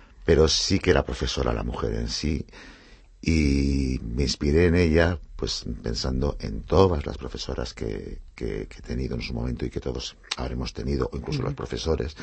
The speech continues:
Speaker 1: o sea, aquello de el, los, las, <laughs>
Speaker 2: Sí.
Speaker 1: para ser políticamente
Speaker 2: Sí.
Speaker 1: correctos,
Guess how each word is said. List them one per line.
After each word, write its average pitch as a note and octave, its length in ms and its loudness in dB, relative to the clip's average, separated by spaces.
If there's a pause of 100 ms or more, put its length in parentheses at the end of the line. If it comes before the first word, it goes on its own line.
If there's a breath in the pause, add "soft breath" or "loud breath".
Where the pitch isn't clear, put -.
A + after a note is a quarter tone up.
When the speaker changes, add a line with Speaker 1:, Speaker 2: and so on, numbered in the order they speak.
(400 loud breath)
Speaker 1:
o D#2+ 80 0
sea, D#2 80 4
aquello C2+ 200 4
de C2+ 180 4
el, C#2+ 340 0
los, C2+ 260 2
las, D2+ 280 2
<laughs> G#2 420 6
Speaker 2:
Sí. - 80 -2
Speaker 1:
para D#2 160 8
ser F#2+ 160 6
políticamente D#2+ 500 2
Speaker 2:
Sí. C#2 60 2
Speaker 1:
correctos, F2 460 6